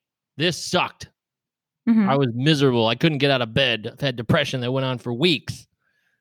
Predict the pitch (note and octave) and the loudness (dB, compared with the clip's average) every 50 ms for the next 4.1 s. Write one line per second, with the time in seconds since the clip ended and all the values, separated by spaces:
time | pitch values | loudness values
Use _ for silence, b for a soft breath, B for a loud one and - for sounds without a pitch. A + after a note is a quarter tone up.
0 | _ _ _ _ - A#2 A#2+ - B2+ C#3 D3 C#3+ C3+ C3 C3 B2+ B2+ C#3 E3 F3+ | _ _ _ _ -2 -2 -2 0 0 0 2 2 0 0 0 0 2 2 0 2
1 | D#3+ C3+ B2 A#2+ A#2 A#2+ A#2 C3 C3 - B2+ A2+ A#2 D3+ D3 - C3+ B2 A#2+ - | 2 0 -2 0 0 0 -2 -2 -2 -4 -4 -2 -2 -2 -2 -2 -6 -6 -2 0
2 | - G3 F#3+ E3 C#3 A#2 A2 A#2+ A#2 A2+ B2+ B2+ A#2+ D3 F3 F3+ D3 C3 C3 C#3+ | 0 0 0 0 -4 -6 -8 -8 -6 -4 -2 -2 0 0 -2 -2 -2 -4 -4 -4
3 | D3+ C3+ A#2 A2 - F3 F#3+ - D#3+ A#2+ A#2+ A#2 - A#3 B3+ C#4 A#3+ A3 A#3 - | -2 -4 -4 0 0 0 2 2 -2 -4 -4 -4 -2 0 2 2 0 0 -4 -8
4 | - | -18